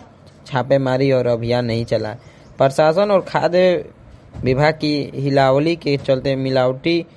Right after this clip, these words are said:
खोर अपने मंसूबों में लगातार कामयाब हो रहे हैं। शादी ब्याह जैसे उत्सवी माहौल नज़दीक आते ही दूध और उससे बने खाद्य पदार्थों में मिलावट खोरी बड़े पैमाने पर शुरू कर देते हैं। जानकारों का कहना है कि इस इलाके में फिलहाल बड़े पैमाने पर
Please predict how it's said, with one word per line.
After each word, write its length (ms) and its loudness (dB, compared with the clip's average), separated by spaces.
खोर 180 4
अपने 240 0
मंसूबों 500 -2
में 100 -2
लगातार 480 0
कामयाब 460 -2
हो 100 -6
रहे 140 -6
हैं। 120 -10
शादी 360 2
ब्याह 280 2
जैसे 320 0
उत्सवी 440 0
माहौल 420 0
नज़दीक 360 -2
आते 300 0
ही 140 -2
दूध 220 -2
और 140 2
उससे 240 -2
बने 220 -2
खाद्य 320 -2
पदार्थों 500 0
में 80 -6
मिलावट 420 2
खोरी 280 0
बड़े 240 2
पैमाने 500 0
पर 180 -4
शुरू 280 -4
कर 140 2
देते 280 -2
हैं। 240 -6
जानकारों 520 4
का 100 2
कहना 300 -2
है 120 2
कि 100 -4
इस 240 -4
इलाके 420 0
में 140 -2
फिलहाल 460 0
बड़े 260 4
पैमाने 440 -2
पर 260 0